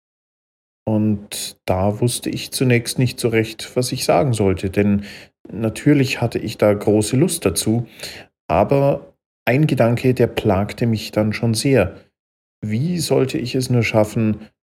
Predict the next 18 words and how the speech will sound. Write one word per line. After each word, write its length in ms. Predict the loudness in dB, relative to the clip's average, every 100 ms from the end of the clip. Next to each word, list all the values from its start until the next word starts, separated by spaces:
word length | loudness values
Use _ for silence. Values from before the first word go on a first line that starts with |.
| -6
da 320 | -2 0 -2 -4
abends 680 | -2 0 0 -2 -4 -6
wieder 280 | -4 0 0
zu 260 | -2 -4 0
Hause 340 | 2 2 0
zu 160 | -2 -4
sein? 560 | -2 0 0 -2 -6 -4
Denn 500 | -2 -2 -2 -4 -6 -14 _ _ _ _ _ -4
irgendwo 360 | 0 0 -2 -6
anders 680 | -6 -2 -2 -2 -6 -10 -16 _
über 200 | -4 -4
Nacht 360 | -4 -8 -10 -8
sein, 480 | -4 -2 -2 -4 -6 _ _ _ _ _ _ -8
das 320 | -6 -4 -6
erfüllte 480 | -6 -6 0 0 2
mich 220 | -2 -2
ehrlich 280 | -2 -2 -2
gesagt 520 | -2 0 0 -4 -18